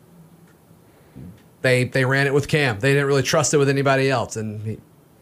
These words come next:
literally every time he delivered. So, uh, that even transitioned to the N F L game,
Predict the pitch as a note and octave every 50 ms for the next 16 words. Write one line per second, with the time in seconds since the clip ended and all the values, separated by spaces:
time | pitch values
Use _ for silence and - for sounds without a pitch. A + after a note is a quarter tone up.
0 | - _ - - A2+ C#3 C3 C#3 C3 B2+ B2+ C3 B2 C3 A#2+ C#3 B2 B2 B2 B2+
1 | C3 A#2+ A#2 - F#2 E2+ F#2+ F#2 F2 - - - C3+ A#2+ A2 - - - - -
2 | - - - - - - - C3 C#3+ D3 D3 D3 C3+ D3+ D#3+ E3 E3+ E3 D#3 E3
3 | D#3 C#3+ - E3 E3 D#3+ C#3+ D#3+ E3+ D#3+ - F#3 D3 - E3 D#3+ D#3 D#3+ D#3+ E3
4 | E3 D#3+ - F#3 F3+ F3+ D#3+ C#3 D3 A#2 F#2 E2